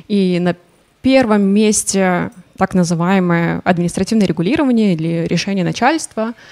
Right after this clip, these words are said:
Зарплата выросла, вырос-, выросла не только у меня, но и у большинства моих коллег. А, однако стоит отметить, что это треть, так считает треть респондентов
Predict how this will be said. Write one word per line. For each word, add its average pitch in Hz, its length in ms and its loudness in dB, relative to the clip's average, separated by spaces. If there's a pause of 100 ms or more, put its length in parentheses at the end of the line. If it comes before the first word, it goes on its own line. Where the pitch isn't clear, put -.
(340)
Зарплата 196 460 -2
выросла, 185 320 -6
вырос-, 185 680 -2
выросла 208 440 2
не 180 140 -2
только 208 300 -2
у - 160 -4
меня, 180 420 -2
но 175 220 -2
и 165 80 0
у 160 80 -4
большинства 170 580 -6
моих 165 340 -4
коллег. - 480 -4 (640)
А, 185 500 6 (200)
однако 208 300 4
стоит 202 160 4
отметить, 220 340 0
что - 260 -6
это 214 440 0 (140)
треть, - 540 0 (320)
так 214 160 4
считает 196 280 0
треть 190 220 -2
респондентов 202 720 0